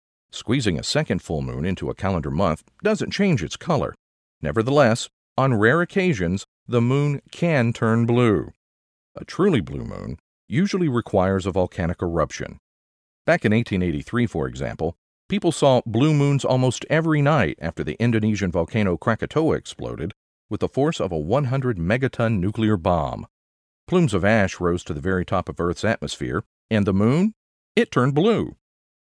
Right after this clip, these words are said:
Krakatoa's ash was the reason. Some of the plumes were filled with particles one micron wide,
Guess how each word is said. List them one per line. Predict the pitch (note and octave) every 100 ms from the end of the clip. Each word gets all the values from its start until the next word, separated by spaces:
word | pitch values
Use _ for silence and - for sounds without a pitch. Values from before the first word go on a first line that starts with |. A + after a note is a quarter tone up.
| _ _ -
Krakatoa's | F#3 - - F3+ G#2
ash | D2+ D2 -
was | B2 C3
the | -
reason. | D#3 F#3 D3+ E2+ A#1 _ _ _ _ _ _
Some | - G3+
of | C#4
the | F#3
plumes | - A#2 G2
were | A#2+
filled | A#2+ A#2 A2+
with | A2 A2
particles | - D#3+ B2+ F2 F2+ -
one | G2+ G#2 E3
micron | E3+ C#3 - C3 A2 G2
wide, | G2 F#2 C#2+ A1+